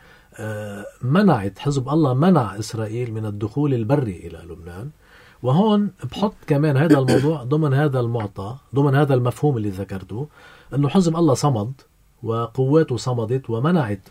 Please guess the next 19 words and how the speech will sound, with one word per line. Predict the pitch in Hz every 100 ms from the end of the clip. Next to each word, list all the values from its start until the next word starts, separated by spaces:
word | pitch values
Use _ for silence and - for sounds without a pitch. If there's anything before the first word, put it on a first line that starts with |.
| -
الإسرائيلي | 104 101 - 117 113 143 123
من | 117
أن | 113
يدخل | 120 170 - 135 113
بريا | 131 131 156 131 92 82 - - - _ _ _ 135
إلى | 147 120
جنوب | 110 113 95
لبنان، | 92 90 90 107 151 _ _ _ _ -
و، | 110 113 131 135 -
آه، | 120 120 117 113 110 107 104 - -
وبالتالي | 123 135 - 175 170
صمد، | 151 165 127 123 123
وبالتالي | 127 135 180 180 147
هذا | 196 175
الصمود | - - 127 120 139 143 - - -
بحطه | 196 190 156
بين | 139 196 180
الانتصار | 143 135 135 123 139 131
والهزيمة. | 120 107 98 98 101